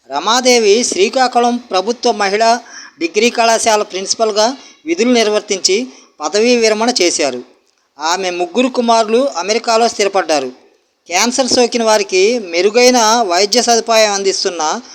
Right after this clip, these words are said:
బసవతారకం ఆసుపత్రికి ఆస్తిని సంతృప్తిగా అందజేస్తున్నట్లు రమాదేవి చెప్పారు. రాజధాని అమరావతి నిర్మాణానికి తన వంతుగా సాయం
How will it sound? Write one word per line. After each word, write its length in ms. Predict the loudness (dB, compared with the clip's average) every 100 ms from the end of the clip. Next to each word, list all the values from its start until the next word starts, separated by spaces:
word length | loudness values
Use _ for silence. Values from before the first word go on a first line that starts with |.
| -20 -20 _
బసవతారకం 720 | -4 0 0 2 0 0 2
ఆసుపత్రికి 680 | 2 2 0 -4 -2 0 2
ఆస్తిని 680 | 2 0 -2 -2 0 -2 -4 -10 -20 _
సంతృప్తిగా 600 | -8 -4 -2 -4 -2 0 0
అందజేస్తున్నట్లు 920 | 0 0 0 0 -2 -4 -2 0 0 -6 -20 _
రమాదేవి 720 | -4 -2 0 2 4 4 2 2
చెప్పారు. 580 | 0 2 0 -2 -8 _ _ _ _
రాజధాని 840 | -8 -4 0 0 0 2 2 2 0
అమరావతి 580 | -2 -2 2 4 2 2
నిర్మాణానికి 800 | 0 2 2 2 0 -2 -4 -4 -12 -20 -8
తన 80 | -2
వంతుగా 420 | -2 0 2 2
సాయం 380 | 2 2 2 2